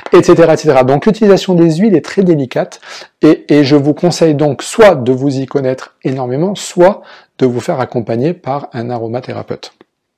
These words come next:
Nathalie, dommage qu'il n'y ait pas eu de réponse sur la thyroïde. Ben voilà, j'ai donné il y a quelques minutes la réponse sur la thyroïde.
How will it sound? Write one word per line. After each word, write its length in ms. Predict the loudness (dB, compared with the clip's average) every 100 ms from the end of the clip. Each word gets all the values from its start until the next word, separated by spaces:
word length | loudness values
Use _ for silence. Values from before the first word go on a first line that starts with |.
| _ _ _ _ _ _ _ _ -14 -2
Nathalie, 600 | 2 4 4 4 2 -2 -10 -20 -20 _
dommage 440 | 2 4 6 4 2
qu'il 160 | 2
n'y 60 | 2
ait 60 |
pas 160 | 4 4
eu 40 |
de 60 | 6
réponse 320 | 4 2 -2
sur 100 | 0
la 100 | 0
thyroïde. 440 | 0 2 4 4 0
Ben 120 | -2
voilà, 260 | 0 0 0
j'ai 140 | -2
donné 240 | 0 0
il 40 | -2
y 40 |
a 80 | -8
quelques 280 | -10 -10 0
minutes 420 | 2 2 0 -4
la 80 | -4
réponse 320 | -8 -8 -10
sur 80 | -8
la 80 | -8
thyroïde. 480 | -4 -2 2 2